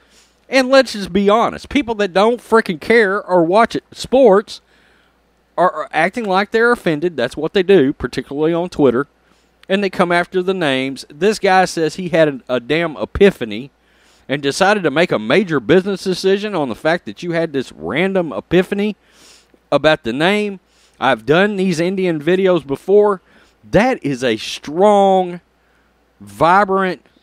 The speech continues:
really, really passionate fan base. They love the Indians. They love the name. They love Chief Wahoo.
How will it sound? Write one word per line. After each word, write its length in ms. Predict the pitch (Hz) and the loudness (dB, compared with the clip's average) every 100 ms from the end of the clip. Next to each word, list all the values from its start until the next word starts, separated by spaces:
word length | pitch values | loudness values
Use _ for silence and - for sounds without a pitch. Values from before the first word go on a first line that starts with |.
| - | -14
really, 640 | 95 123 175 214 220 220 | -8 0 4 4 4 0
really 380 | 160 143 170 165 | -2 0 2 0
passionate 680 | - - 156 156 151 143 - | -2 0 0 0 -4 -8 -8
fan 380 | - 127 117 98 | -4 -4 -2 -2
base. 380 | 95 87 - | -2 -4 -8
They 220 | - 123 120 | -2 0 0
love 440 | 127 147 160 151 | 0 0 0 0
the 260 | 143 117 139 | -4 -4 -4
Indians. 400 | 139 135 120 117 | -4 -6 -6 -6
They 140 | 98 | -4
love 300 | 117 151 135 | -2 -2 -2
the 80 | 117 | -4
name. 400 | 120 117 117 107 | -2 -2 -4 -6
They 120 | 104 | -6
love 300 | 110 139 139 | -2 -2 -2
Chief 260 | - 123 - | -6 -6 -2
Wahoo. 640 | 113 110 104 104 101 | 2 2 2 -2 -4